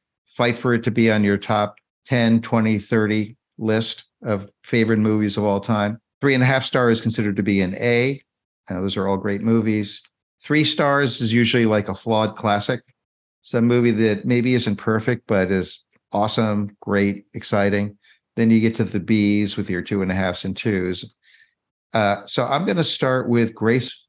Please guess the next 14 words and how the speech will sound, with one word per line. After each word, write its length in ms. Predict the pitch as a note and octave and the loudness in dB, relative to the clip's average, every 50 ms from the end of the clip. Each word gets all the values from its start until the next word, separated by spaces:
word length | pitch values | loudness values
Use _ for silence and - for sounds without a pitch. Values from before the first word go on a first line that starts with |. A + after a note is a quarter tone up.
| _ _ _ _ _ _ _ _ | _ _ _ _ _ _ _ _
Who 120 | - F3+ | 0 0
would 180 | A3 A#3+ F3 G3 | 0 0 -2 -4
you 100 | F3+ D#3+ | -4 -4
recommend 380 | D3 D3 C#3 - C#3+ C#3 C3+ C3 | -4 -4 -6 -6 -4 -4 -2 -2
this 160 | B2 - - | -2 -4 -4
to, 160 | - C3+ B2+ | -2 -2 0
if 100 | A#2+ A2+ | 0 0
anybody, 600 | A2+ A2 A2 A#2 A2+ A2 A2+ A2 A2 A2+ A#2 A#2 - | 0 0 0 0 0 0 0 0 2 0 0 0 -2
and 440 | A#2+ B2 A#2 A2+ A2 A2+ A2+ A2+ A#2+ - | -2 0 0 2 2 2 0 -2 -2 -4
how 140 | - B2+ A#2+ | -4 -2 -2
would 120 | B2 A#2 | -2 -2
you 60 | C3 | -2
rate 200 | B2+ B2+ B2+ A2 | -2 -2 -2 -2
it? 120 | - - | -4 -6